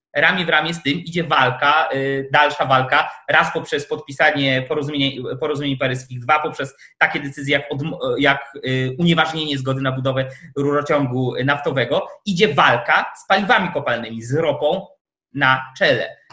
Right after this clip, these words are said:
E, więc no tutaj Justin Trudeau już tam trochę, e, no nie jestem fanem, nie jestem fanem Justina Trudeau, e, uważam, że on jest strasznym mięczakiem jako polityk,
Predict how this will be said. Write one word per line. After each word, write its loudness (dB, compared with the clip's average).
E, 0
więc -2
no -2
tutaj 2
Justin 2
Trudeau 2
już -4
tam 0
trochę, -2
e, 0
no -4
nie 0
jestem -2
fanem, 2
nie -2
jestem -6
fanem -2
Justina -2
Trudeau, 0
e, -6
uważam, 0
że 0
on 0
jest -6
strasznym 0
mięczakiem 2
jako -4
polityk, -4